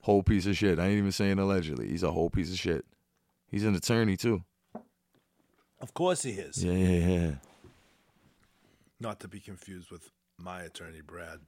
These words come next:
Speaker 1: What's up, Brad? Fuck you, Kev.
Speaker 2: Hmm. No, uh, that comedian Mike T,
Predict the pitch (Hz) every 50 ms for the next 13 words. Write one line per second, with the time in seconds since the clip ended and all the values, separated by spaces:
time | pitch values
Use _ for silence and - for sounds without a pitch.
0 | _ _ _ _ _ _ _ _ _ - - - 82 76 - 80 76 76 69 -
1 | - _ - - 90 95 - 110 104 90 - 104 98 98 92 - - _ _ _
2 | _ _ _ _ _ - 101 98 82 78 76 - - _ _ _ _ _ _ _
3 | _ - 123 135 151 151 - - - 123 120 117 110 98 - _ _ _ _ _
4 | _ _ - 131 123 - - 135 127 131 131 127 123 120 117 117 117 120 120 110
5 | - _ - - 127 120 117 107 92